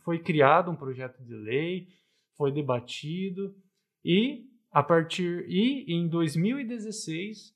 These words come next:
que chegou-se a um consenso. Então, teve várias discussões, participação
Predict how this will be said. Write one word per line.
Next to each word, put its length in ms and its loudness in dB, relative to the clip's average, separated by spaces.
que 100 -2
chegou-se 460 -6
a 40 -8
um 60 -10
consenso. 680 -4
Então, 240 -4
teve 300 -4
várias 520 6
discussões, 920 -12
participação 1120 2